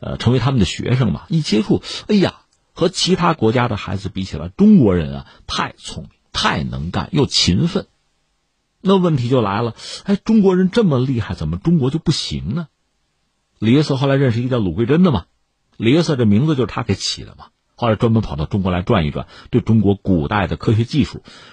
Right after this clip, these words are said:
充满了兴趣。所以这问题就更深入一步，哎，古代中国有这么先进的科技，怎么最后也没能搞出类似西方的科学或者工业革命来呢？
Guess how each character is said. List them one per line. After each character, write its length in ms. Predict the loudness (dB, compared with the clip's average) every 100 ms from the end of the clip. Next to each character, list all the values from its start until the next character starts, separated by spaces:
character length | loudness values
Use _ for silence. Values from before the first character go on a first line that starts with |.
| -2
充 160 | 2
满 120 | 2 0
了 60 |
兴 160 | -8 -10
趣。 180 | -12 -20 _ _ _ _ _ _ _ _ _
所 160 | 2
以 60 | 2
这 100 | 4
问 200 | 2 2
题 160 | 2 2
就 100 | 2
更 140 | 0
深 180 | -2 -2
入 140 | -2
一 120 | -2
步， 200 | -6 -12 -12 -12
哎， 140 | -6 -8 _ _ _ -6
古 280 | 0 2 2
代 240 | 0 0
中 180 | 0 2
国 140 | 2
有 80 | 2
这 100 | 0
么 100 | -2
先 240 | 0 0 0
进 120 | 0
的 80 | -2
科 240 | -4 -4
技， 160 | -2 -4
怎 120 | -4
么 80 | -4
最 200 | -2 0
后 240 | 0 -2 -8 -20 -4
也 140 | 0
没 160 | 2 2
能 160 | 2
搞 220 | 0 -4 -4
出 180 | -2
类 140 | 0 0
似 140 | -4
西 200 | -6 -4
方 160 | -2 -2
的 60 |
科 280 | -4 0 0
学 200 | 2 -2
或 80 | -4
者 80 | -2
工 120 | 2
业 80 | 2
革 120 | 2
命 200 | 2 2
来 180 | 0 -2
呢？ 140 | -4